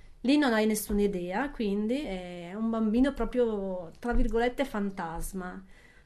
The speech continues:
Però quando c'è l'abbinamento, ti fanno vedere la foto, allora lì si concretizza tutto, cioè tu lo vedi, quello è tuo figlio, indipendentemente che non lo puoi abbracciare perché è da un'altra parte, eh, però è tuo. In quel momento lì lei era arrivata da noi, insomma.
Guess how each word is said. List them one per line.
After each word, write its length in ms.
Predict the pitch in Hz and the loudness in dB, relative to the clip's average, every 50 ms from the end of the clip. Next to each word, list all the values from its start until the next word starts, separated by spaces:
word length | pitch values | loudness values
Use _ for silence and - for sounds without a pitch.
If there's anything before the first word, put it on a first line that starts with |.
| - - | -14 -4
Però 300 | - 247 262 285 269 262 | 2 4 4 6 4 4
quando 240 | - 262 269 277 269 | 4 2 4 4 6
c'è 160 | - - 254 | 6 6 6
l'abbinamento, 800 | 247 240 226 247 247 240 240 247 247 233 214 196 190 190 208 202 | 4 4 4 4 2 4 4 2 2 2 2 0 -2 -4 -6 -6
ti 80 | 202 208 | -6 -6
fanno 340 | 196 - 233 226 233 233 233 | -6 -4 -2 -2 0 0 0
vedere 280 | 233 233 220 240 233 | 0 0 0 0 2
la 100 | 254 277 | 0 0
foto, 400 | 262 - 262 233 233 240 240 - | 0 0 -2 0 0 -2 -2 -2
allora 240 | 294 269 226 214 226 | -2 -2 -2 -2 -2
lì 220 | 220 202 196 190 - | -2 -4 -4 -6 -8
si 220 | - - - - | -12 -14 -12 -8
concretizza 560 | - 208 196 190 185 185 190 196 190 196 190 | -6 -4 -4 -4 -6 -6 -8 -8 -6 -8 -8
tutto, 240 | 190 - - 190 - | -8 -8 -10 -10 -8
cioè 240 | - 208 196 - - - | -6 -8 -8 -8 -8 -2
tu 140 | - 247 254 | 2 6 6
lo 100 | 262 240 | 6 6
vedi, 400 | 196 214 220 220 - 190 185 - | 6 6 6 6 6 4 0 -4
quello 280 | - 220 220 220 214 | -4 -2 -2 -2 -2
è 40 | 202 | -2
tuo 120 | - 226 220 | -4 -6 -6
figlio, 640 | - - 254 254 254 254 254 254 269 277 285 285 277 - - - - - | -4 0 2 4 4 4 4 4 4 2 2 0 -4 -12 -18 -20 -12 -4
indipendentemente 800 | 220 226 226 240 247 240 247 247 247 233 247 240 254 247 247 240 | -2 0 0 0 2 2 2 2 2 2 2 2 2 2 2 0
che 100 | 233 233 | -2 -2
non 100 | 233 226 | -2 -2
lo 80 | 226 220 | -2 -4
puoi 160 | 208 220 220 | -4 -2 -4
abbracciare 500 | 214 208 208 202 202 - 226 214 208 196 | -2 -2 -4 -4 -4 -2 -2 0 0 -2
perché 220 | 190 196 190 - | -2 -6 -6 -6
è 20 | 190 | -6
da 60 | 196 | -6
un'altra 300 | 196 190 190 190 233 247 | -6 -6 -6 -4 -4 2
parte, 680 | - - 247 247 254 254 254 - - 311 311 226 330 - - - - - - - - - - - | 6 8 8 8 8 4 2 0 2 2 2 2 0 -4 -10 -14 -14 -18 -18 -20 -20 -20 -18 -10
eh, 180 | - 202 208 | -6 -6 -4
però 340 | 202 247 247 233 247 - - - - - - 320 - - - - - - - _ - | 0 2 4 4 2 0 -2 -12 -20 -20 -20 -20 -20 -20 -20 -20 -20 -20 -20 _ 0
è 120 | - 269 262 | 0 0 2
tuo. 320 | - 247 262 247 196 - - | 2 0 0 0 0 -2 -4
In 60 | 202 | -2
quel 160 | 196 254 269 | 2 2 4
momento 400 | 269 285 285 285 285 262 269 311 | 4 4 4 2 2 2 2 2
lì 160 | 277 247 240 240 | 2 4 4 4
lei 200 | 214 202 202 202 | 4 4 4 2
era 120 | 202 196 | 2 2
arrivata 400 | 190 180 185 180 180 185 185 190 | 0 -2 -2 -4 -6 -6 -6 -6
da 140 | 180 180 170 | -6 -6 -8
noi, 220 | 175 180 156 151 160 | -8 -10 -10 -12 -12
insomma. 460 | 160 - - 175 160 160 180 196 | -12 -12 -12 -12 -12 -12 -12 -14